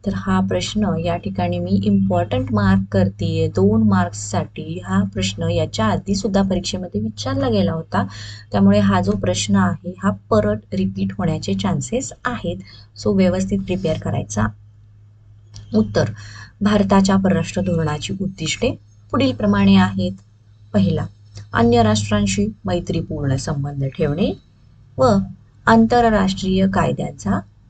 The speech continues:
आदर करणे. दुसरा, शेजारी देशांशी व अन्य देशांशी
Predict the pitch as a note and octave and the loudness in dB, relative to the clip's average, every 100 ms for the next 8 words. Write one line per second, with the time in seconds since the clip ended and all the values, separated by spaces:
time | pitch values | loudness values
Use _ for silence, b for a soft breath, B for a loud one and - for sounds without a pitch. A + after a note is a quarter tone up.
0 | _ G#3 G3 D#3 C3 D3 C3+ G3 - - | _ 2 4 2 0 -4 -4 -6 -10 -20
1 | - - - - - - _ - - - | -20 -20 -20 -20 -20 -20 _ -20 -20 -20
2 | _ - - - - - - - _ _ | _ -20 -20 -20 -20 -20 -20 -20 _ _
3 | _ _ _ _ _ _ _ _ - A#3 | _ _ _ _ _ _ _ _ 0 2
4 | F#3+ D3 - - - _ _ - - - | 2 -4 -8 -20 -20 _ _ -16 -2 4
5 | A#3 A3+ A3 A3 F#3 - F#3+ F#3+ - F#3+ | 6 6 4 4 2 2 0 0 -2 -4
6 | G3 - - A3 G3 - - b b - | -6 -6 0 0 0 -10 -20 b b 0
7 | B3 B3 A3+ F#3+ G3 F#3+ - G3 | 4 4 6 4 2 2 2 2